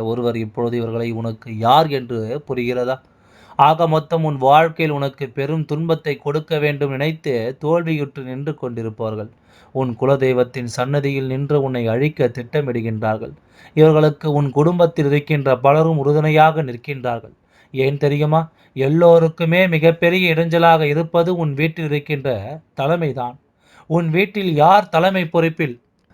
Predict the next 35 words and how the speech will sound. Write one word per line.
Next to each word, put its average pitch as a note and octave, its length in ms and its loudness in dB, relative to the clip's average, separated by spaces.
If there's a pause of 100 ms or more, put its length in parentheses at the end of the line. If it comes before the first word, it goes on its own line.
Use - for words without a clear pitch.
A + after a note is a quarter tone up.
(580)
இருக்கிறார், E3 640 4
அதாவது D#3+ 540 2
உன்னுடைய D#3 380 -2
தந்தை E3+ 400 0
அல்லது D#3+ 320 0
உன் D#3 160 -2
தந்தையின், D3+ 520 -2 (1160)
உன் C3+ 180 -4
தந்தையோடு E3 640 2
தந்தை, D3+ 320 0 (380)
உன்னுடைய C#3+ 400 2
தாத்தா, D3+ 400 4
இப்படி B2+ 380 -2
யார் C#3+ 300 6
தலைமை C#3 380 0
பொறுப்பில் C3+ 500 -2
அந்த B2 200 -2
கோவில் D3 360 0
இத்தனை D3 340 -6
நாளும் C#3+ 380 2
ஏற்று C#3 300 -2
நடத்தினார்களோ, C3 680 -2
அவர்கள் A#2+ 340 -2
ஒழிந்து C#3+ 400 -4
விட A#2+ 180 -6
வேண்டும், A#2 400 -6
அவர்கள் A2+ 260 -4
அழிந்து D3 340 -2
விட B2 200 -4
வேண்டும் A2+ 340 -6
என்பதுதான் B2 580 -2
இவர்களுடைய A2+ 480 -6
முழுமையான A#2+ 680 -2
எண்ணமாக A#2 500 -4
இருக்கின்றது. A2 560 -10